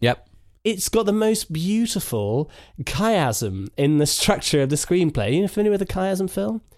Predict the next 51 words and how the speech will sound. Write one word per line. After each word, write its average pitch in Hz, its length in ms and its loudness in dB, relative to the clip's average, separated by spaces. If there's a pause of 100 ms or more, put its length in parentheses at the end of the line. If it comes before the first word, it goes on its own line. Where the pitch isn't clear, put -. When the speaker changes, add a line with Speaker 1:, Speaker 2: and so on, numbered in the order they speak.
(140)
Speaker 1:
Uh, 120 180 0
I'm, 127 260 0
I'm 131 120 2
guessing 147 280 2
that's 131 160 0
like 123 100 -2
a, 113 280 -2
uh, 113 240 4
a 107 40 0
tipping 147 360 0
point? 170 420 0
Speaker 2:
It's - 140 -2
like 190 140 2
an 180 180 2
ancient 190 420 2
literary 160 420 0
structure 104 680 -4
in 139 180 2
which 143 340 0 (200)
the 143 80 -2
climax 190 440 0
of 135 80 -2
your 131 100 0
film 123 240 0
occurs 117 320 -2
at 110 80 -4
the 110 60 -4
centre, 139 340 -2
or 95 80 -4
the 117 60 0
climax 160 460 0
of 113 100 -2
the 117 80 -2
narrative 120 320 -2
occurs 104 280 -4
at 92 60 -8
the 104 60 -6
centre, - 460 -4 (300)
and 139 120 2
actually 147 380 -2
it's - 100 -6
got - 160 -6
two 196 240 0
parallel 156 520 0
streams 120 500 -2
that 120 140 -2 (220)
bisect 139 680 0
it. - 120 -10
So - 120 0
you 143 160 2
start, 131 680 0